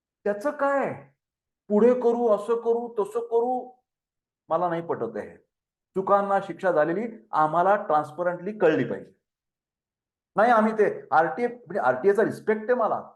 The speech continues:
माहितीचा अधिकार. अहो, किती वेळा मी प्रत्येक व्हिडिओत बोलतोय,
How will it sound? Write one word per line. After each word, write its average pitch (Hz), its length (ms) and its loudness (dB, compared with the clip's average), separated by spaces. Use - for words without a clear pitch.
माहितीचा 139 440 0
अधिकार. 127 400 0
अहो, - 300 -12
किती 220 480 -8
वेळा 240 220 2
मी 226 100 -6
प्रत्येक 262 460 -6
व्हिडिओत 220 280 0
बोलतोय, 196 280 -6